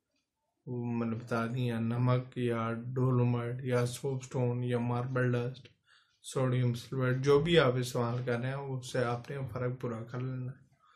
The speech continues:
तो ये थी हमारी आज की वीडियो,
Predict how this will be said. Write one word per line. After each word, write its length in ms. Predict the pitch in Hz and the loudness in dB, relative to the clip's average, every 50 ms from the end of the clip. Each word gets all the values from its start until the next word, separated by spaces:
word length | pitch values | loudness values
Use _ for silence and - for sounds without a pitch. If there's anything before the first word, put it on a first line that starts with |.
| _ _ _ _ _ _ _ _ _ | _ _ _ _ _ _ _ _ _
तो 580 | - 143 135 135 131 131 127 127 127 - - - 151 - - - _ _ _ _ _ _ | -4 -2 -2 0 0 0 -2 -2 -4 -6 -8 -12 -14 -14 -14 -16 _ _ _ _ _ _
ये 540 | 151 139 135 135 131 135 147 156 151 147 143 | -8 -4 0 2 4 4 6 4 4 2 2
थी 340 | 143 - - - 147 135 131 | 0 -4 -6 -2 2 4 4
हमारी 340 | 123 127 127 120 117 117 120 | 6 6 6 4 4 4 2
आज 240 | 123 120 117 117 120 | 2 2 0 -2 -2
की 140 | - 156 | -2 0
वीडियो, 340 | 147 135 135 135 151 165 160 | 2 2 2 2 2 0 -2